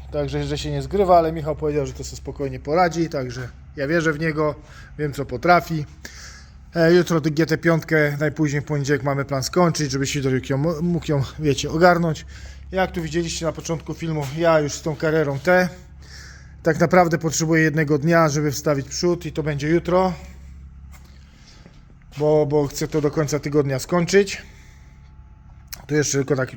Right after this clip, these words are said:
takie muszę podocinki porobić, ciach, ciach, nic nie będę zdradzał. Bo to moja tajemnica, jak ja wstawiam te przody. A, no i makan pana Tomasza, którego pozdrawiam.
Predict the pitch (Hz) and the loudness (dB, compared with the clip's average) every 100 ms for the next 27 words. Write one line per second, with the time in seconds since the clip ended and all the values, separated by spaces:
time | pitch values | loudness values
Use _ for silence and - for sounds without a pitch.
0 | - 135 139 131 127 - 123 156 233 196 | -8 -4 -2 -2 -4 -6 -8 -4 -2 -2
1 | 196 190 180 165 156 - - 135 - 214 | 2 4 6 4 0 -4 -4 -4 2 4
2 | 185 170 151 - 147 135 127 165 185 156 | 4 2 -4 -2 -4 -2 0 4 4 6
3 | 165 147 - - - - - - - - | 4 4 0 -16 -16 -16 -16 -18 -16 -16
4 | - - - - - - - - - - | -16 -16 -18 -16 -16 -16 -16 -16 -18 -18
5 | 226 214 180 151 131 139 135 135 131 123 | -10 -6 -2 0 -2 -4 -8 -8 -10 -8
6 | 123 - 139 123 113 123 151 147 175 175 | -10 -6 -6 -6 -10 -10 -6 0 2 0
7 | - - - - 160 180 185 170 160 170 | -4 -18 -18 0 6 8 8 6 6 6
8 | 170 156 160 156 147 151 151 143 165 165 | 4 2 4 2 2 2 2 4 2 4
9 | 165 156 156 147 135 147 147 170 180 | 2 4 2 -2 0 2 6 6 6